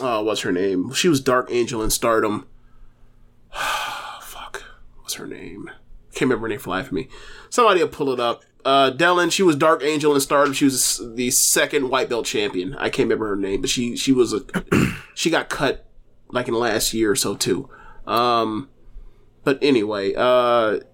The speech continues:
yeah, I, uh, it's frustrating. It's frustrating 'cause it's all, we, we all saw they were all leaving. We were all like,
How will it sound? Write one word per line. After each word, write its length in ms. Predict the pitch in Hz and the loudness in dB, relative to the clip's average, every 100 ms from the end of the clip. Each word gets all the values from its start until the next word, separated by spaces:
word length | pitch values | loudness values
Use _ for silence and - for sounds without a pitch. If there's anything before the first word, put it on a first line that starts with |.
| _ | _
yeah, 300 | 202 175 123 | 2 4 4
I, 260 | 95 151 165 | 2 2 4
uh, 400 | 139 117 104 95 - - - - - - - _ - - - - - _ _ _ - | 4 4 0 -4 -10 -14 -18 -20 -20 -20 -20 _ -20 -20 -20 -20 -20 _ _ _ -6
it's 140 | - 147 | -2 0
frustrating. 640 | - 117 - 104 98 95 - - | 0 0 0 -2 -2 -4 -10 -6
It's 120 | - | -2
frustrating 360 | - 147 135 127 | 2 2 4 2
'cause 140 | 143 | 4
it's 140 | 143 139 | 4 4
all, 240 | 147 139 | 2 2
we, 180 | 170 214 | 2 0
we 220 | 220 226 | 2 2
all 160 | 190 151 | 4 2
saw 480 | - 143 135 127 107 | 2 4 4 2 4
they 140 | 127 | 6
were 100 | 123 | 6
all 160 | 123 117 | 6 4
leaving. 180 | 123 | 4
We 60 | 123 | 4
were 100 | 120 | 4
all 80 | 113 | 4
like, 300 | 110 104 | 4 2